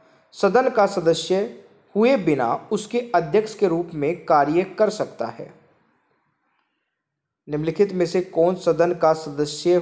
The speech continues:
हुए बिना उसके अध्यक्ष के रूप में कार्य कर सकता है? तो सातवें क्वेश्चन का राइट आंसर क्या रहेगा? सही आंसर रहेगा दोस्तों भारत का उपराष्ट्रपति,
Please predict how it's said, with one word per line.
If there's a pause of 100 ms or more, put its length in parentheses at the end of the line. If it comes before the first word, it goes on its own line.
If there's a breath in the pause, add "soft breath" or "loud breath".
(160)
हुए
बिना (300 soft breath)
उसके
अध्यक्ष
के
रूप
में
कार्य
कर
सकता
है? (360 loud breath)
तो
सातवें
क्वेश्चन
का
राइट
आंसर
क्या
रहेगा? (1800)
सही
आंसर
रहेगा
दोस्तों
भारत
का
उपराष्ट्रपति,